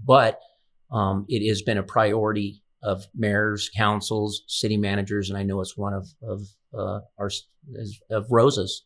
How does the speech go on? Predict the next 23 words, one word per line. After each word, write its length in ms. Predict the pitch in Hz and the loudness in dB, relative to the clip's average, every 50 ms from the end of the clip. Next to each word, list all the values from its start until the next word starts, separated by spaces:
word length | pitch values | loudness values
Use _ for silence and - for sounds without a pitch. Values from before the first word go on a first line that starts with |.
| _ - | _ -8
um, 300 | 101 95 92 92 92 - _ _ _ _ _ _ _ - | -6 -6 -4 -6 -8 -10 _ _ _ _ _ _ _ -6
to 180 | - 107 104 101 | -2 -2 0 0
make 240 | 113 113 110 - | 0 -2 -2 -2
sure 120 | - - 107 | -2 -4 -4
that 100 | 107 117 | -2 -2
we 300 | 107 98 92 101 117 - _ _ _ _ _ _ | -2 -4 -4 -4 -8 -12 _ _ _ _ _ _
make 220 | 110 107 104 98 - | -2 -2 -2 0 -2
that 120 | 98 92 | -2 -4
a 40 | 95 | -4
priority, 460 | - - 101 104 101 101 98 92 95 | -4 -2 0 0 0 0 -2 -2 -4
be 120 | 90 101 | -2 -2
able 120 | 104 101 101 | -4 -2 -2
to 60 | 98 | -4
respond 460 | 95 95 - - - 101 98 95 92 | -6 -6 -6 -2 -2 -2 0 -2 -4
to 60 | 98 | -4
those 240 | 98 101 98 92 95 | -4 -4 -4 -4 -4
emergencies, 580 | 92 90 98 98 95 104 92 - - - - - - _ _ - | -4 -4 -4 -4 -4 -6 -8 -8 -8 -10 -10 -14 -16 _ _ -10
that 100 | - 110 | -6 -6
we 80 | 107 | -4
just 220 | 98 - 117 - - | -4 -2 -4 -2 -2
don't 200 | 117 107 104 95 | -2 -2 -2 -2
grow, 560 | 95 98 101 110 104 101 95 92 92 90 - _ _ _ _ - 117 | -2 0 4 4 6 6 6 4 2 -2 -6 _ _ _ _ -12 -8
um, 360 | 92 92 92 92 92 90 92 | -6 -4 -4 -4 -4 -4 -6